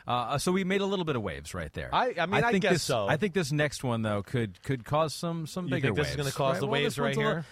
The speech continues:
Speaker 1: this one's a, uh, is classic Chris Sims sees something that maybe other people don't see.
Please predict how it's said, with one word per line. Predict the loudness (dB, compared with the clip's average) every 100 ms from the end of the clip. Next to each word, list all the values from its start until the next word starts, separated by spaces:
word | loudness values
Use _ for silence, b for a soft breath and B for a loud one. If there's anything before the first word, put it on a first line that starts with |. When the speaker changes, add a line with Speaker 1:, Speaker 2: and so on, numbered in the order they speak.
| B
Speaker 1:
this | -4 0
one's | -2 -2
a, | -4 0
uh, | 0 0
is | -2 -2 -8 -12 _ _ _ _ -4
classic | 0 2 0 -4 -4
Chris | 0 0 2
Sims | 0 -2 0
sees | 0 0
something | -2 -2 -2 0
that | 0 0 -4 b b b
maybe | -2 0 2
other | 0
people | 0 -2 0
don't | -2 -2
see. | -6 -6